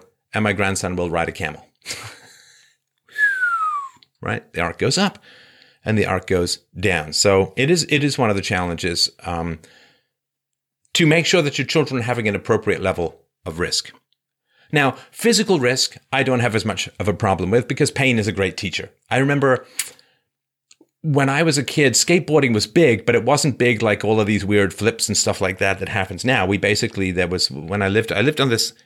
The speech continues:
it sounds, like, ritzier than it was, kinda like an, an estate. And there was this curved, sloping pathway that went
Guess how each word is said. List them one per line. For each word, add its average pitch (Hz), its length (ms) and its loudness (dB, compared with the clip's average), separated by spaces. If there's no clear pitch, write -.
it - 120 -4
sounds, 139 280 -2
like, 110 120 -2
ritzier 107 320 0
than 87 100 -2
it 82 60 -4
was, 87 220 0
kinda 107 180 -4
like 95 100 -2
an, 87 100 -2
an 92 260 -6
estate. - 380 -4
And 107 240 4
there 101 120 4
was 101 120 2
this - 320 2
curved, 156 600 2
sloping 117 880 2
pathway 98 680 -2
that 120 220 -2
went - 380 2